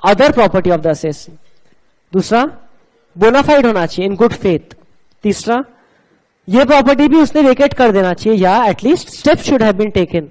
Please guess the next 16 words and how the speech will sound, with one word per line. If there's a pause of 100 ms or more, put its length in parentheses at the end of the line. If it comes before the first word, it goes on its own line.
(560)
to
compel
him
to
vacate। (1000)
And
चौथा, (880)
legal
proceedings
should
have
been
initiated
by
the (320)
owner